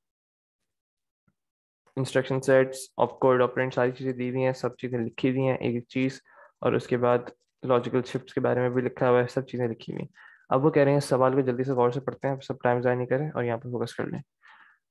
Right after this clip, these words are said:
अब वो कह रहे हैं यहाँ पे, "A programmer needs a program that multiplies," इस चीज़ को गौर से पढ़ो, "that multiplies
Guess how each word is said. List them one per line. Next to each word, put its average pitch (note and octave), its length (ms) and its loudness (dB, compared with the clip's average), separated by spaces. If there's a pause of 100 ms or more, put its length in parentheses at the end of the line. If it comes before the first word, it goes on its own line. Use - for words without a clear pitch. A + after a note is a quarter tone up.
(160)
अब C#3 60 6
वो D#3+ 140 8
कह D3+ 200 6
रहे C#3 120 4
हैं C#3 80 4
यहाँ B2 280 2
पे, C3+ 140 0 (2000)
"A B2+ 100 -12
programmer C#3 500 4
needs C3 280 -2
a C3 80 -4
program B2 400 -2
that A#2+ 260 0 (180)
multiplies," B2+ 880 0 (800)
इस B2+ 100 -12
चीज़ C3 140 0
को B2 80 -2
गौर B2 160 2
से C3+ 80 -2
पढ़ो, D3 400 -4
"that F#3 140 -4 (220)
multiplies C3 720 0